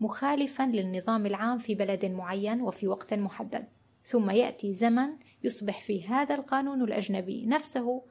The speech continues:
متفقا مع النظام العام في البلد نفسه. ولقد عبر الأستاذ السنهوري عن هذه الصفة في النظام العام بفكرة نسبية، بمعنى أنه لا يمكن تحديد دائرة النظام العام والآداب إلا في أمة معينة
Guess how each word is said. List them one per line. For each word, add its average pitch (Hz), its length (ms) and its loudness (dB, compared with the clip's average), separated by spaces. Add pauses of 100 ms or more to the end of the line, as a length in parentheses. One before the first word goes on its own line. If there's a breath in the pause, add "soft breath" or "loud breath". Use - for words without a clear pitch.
(220 soft breath)
متفقا 247 560 2
مع 214 240 2
النظام 208 400 2
العام 240 440 0
في - 140 0
البلد 233 380 2
نفسه. 208 460 -4 (440)
ولقد 262 340 6
عبر 294 340 6
الأستاذ 220 440 0
السنهوري 202 640 0
عن 202 180 -4
هذه 233 340 2
الصفة 214 400 -2
في - 120 -8
النظام 190 420 -2
العام 202 360 0
بفكرة 233 560 0
نسبية، 226 640 0 (420)
بمعنى 208 540 0 (480 loud breath)
أنه 240 500 4
لا 262 200 6
يمكن 277 480 0
تحديد 208 640 -2
دائرة 240 500 4
النظام 202 460 0
العام 214 380 -6 (100)
والآداب 254 800 6 (120)
إلا 233 280 4
في 214 260 -4
أمة 214 460 2
معينة 277 640 2